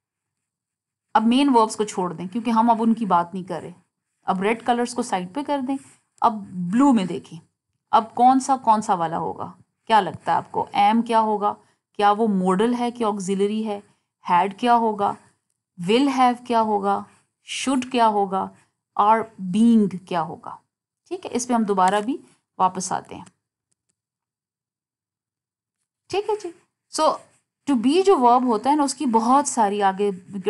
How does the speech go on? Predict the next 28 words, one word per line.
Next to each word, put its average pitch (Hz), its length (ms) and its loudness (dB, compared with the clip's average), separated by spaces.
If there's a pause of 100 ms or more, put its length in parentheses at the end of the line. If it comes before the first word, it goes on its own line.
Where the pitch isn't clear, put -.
(220)
अगर 196 240 0
आप 202 100 2
देखें 196 380 -4
तो 208 180 -6 (360)
am, 208 420 0 (180)
uh, 196 300 -4 (100)
is, 202 460 -2
are, 202 340 6
ये 202 140 -4
प्रेजेंट 202 420 -2
टेंस 202 280 -8
में 196 80 -10
इस 196 140 -12
तरह 214 120 -4
से 208 160 -8
यूज़ 190 300 -10
करते 185 300 -8
हैं, 196 200 -8 (100)
was, 190 420 0
were 202 260 -2
की 220 80 -12
तरह 202 180 -6
यूज़ 196 340 -10
करते 185 280 -12
हैं 190 100 -12
पास्ट 185 280 -2
टेंस 196 340 -8
में। 202 100 -12